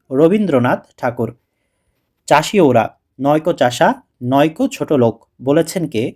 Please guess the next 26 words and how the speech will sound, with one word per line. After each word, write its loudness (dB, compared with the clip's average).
সঠিক -4
উত্তর -4
হবে -4
এ, 0
কাজী 0
নজরুল 0
ইসলাম। -6
পল্লী 4
কবি 0
জসিমউদ্দিনের 2
আত্মজীবনীমূলক -2
গ্রন্থ -2
কোনটি? -2
সঠিক 0
উত্তর 0
হবে -2
এ, 2
জীবন 0
কথা। -2
লাল 4
সালু 0
উপন্যাসটি -4
কত -2
সালে 0
রচিত -4
হয়? 2